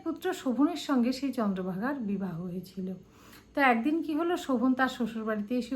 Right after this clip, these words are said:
উপস্থিত হয়েছে এবং সেদিন একাদশীর দিন, এই রমা একাদশী। তা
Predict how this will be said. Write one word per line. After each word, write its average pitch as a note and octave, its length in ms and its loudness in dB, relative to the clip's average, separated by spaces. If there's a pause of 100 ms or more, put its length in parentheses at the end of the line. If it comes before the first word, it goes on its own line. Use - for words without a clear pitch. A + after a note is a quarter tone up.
উপস্থিত A3 440 -8
হয়েছে C#4 260 -4
এবং C#4+ 100 2 (100)
সেদিন A#3 240 0 (120)
একাদশীর F3 580 -10
দিন, F#3+ 140 -4 (760)
এই G3+ 140 4
রমা F#3+ 200 2 (100)
একাদশী। - 460 -12 (420)
তা A#3 80 2